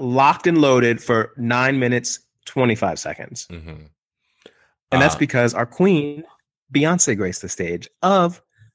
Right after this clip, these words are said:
Speaker 1: the C M As.
Speaker 2: That's right. She crashed the awards, and
Speaker 1: She sure
Speaker 2: people
Speaker 1: did.
Speaker 2: got mad.
Speaker 1: Everyone got in a big tizzy about the fact that Beyonce was there performing Daddy Lessons.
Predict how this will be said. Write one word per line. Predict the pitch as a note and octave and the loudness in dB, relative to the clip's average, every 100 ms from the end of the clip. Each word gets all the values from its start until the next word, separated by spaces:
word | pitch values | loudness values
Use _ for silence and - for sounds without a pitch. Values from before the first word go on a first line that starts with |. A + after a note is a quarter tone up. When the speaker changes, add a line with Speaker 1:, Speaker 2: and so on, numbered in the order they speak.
| - | 0
Speaker 1:
the | D#3+ | 2
C | - D#3 | 4 4
M | C3+ A2+ | 2 0
As. | - - - | -6 -12 -14
Speaker 2:
That's | D3 - | -14 -8
right. | D3+ A2 | -8 -8
She | - | -12
crashed | - - B2+ A#2 A2 - | -16 -4 0 0 -2 -4
the | G#2+ | -4
awards, | G#2+ F#2+ E2 D#2+ D#2+ - _ _ - _ _ F#2+ | -2 -4 -4 -6 -10 -20 _ _ -20 _ _ 0
and | F#2 | 0
Speaker 1:
She | F2 | 0
sure | - C3+ | 0 0
Speaker 2:
people | A#2+ G#2 | 2 2
Speaker 1:
did. | |
Speaker 2:
got | E2+ E2+ E2 | 2 0 -2
mad. | D#2 D2+ D2 _ _ _ _ _ _ _ _ _ _ _ - | -10 -14 -20 _ _ _ _ _ _ _ _ _ _ _ 0
Speaker 1:
Everyone | C3+ D3 E3 E3 D3+ | 2 2 2 2 2
got | B2 B2 | 2 2
in | A2+ G2+ | -2 -6
a | F#2+ G2 G#2+ _ - G#2+ | -2 -2 -4 _ -20 -4
big | D3 C#3+ C#3 C#3+ | 2 4 2 -2
tizzy | - C3 A2+ G2+ | -2 0 0 -2
about | G2+ G2 - | 0 -2 -4
the | |
fact | - G#2+ G2 - | -2 -2 0 -4
that | A2 | -6
Beyonce | A2 G2+ F#2+ - G2 | -2 -2 0 -2 -2
was | F#2+ - | -4 -4
there | F2+ E2+ - - | -4 -4 -10 -12
performing | A2 - G#2+ G2+ F#2 F2+ _ | -12 -6 -4 -4 -6 -8 _
Daddy | F#3+ G3 G#2 | -2 0 0
Lessons. | F2+ - - - - | -2 -2 -4 -6 -12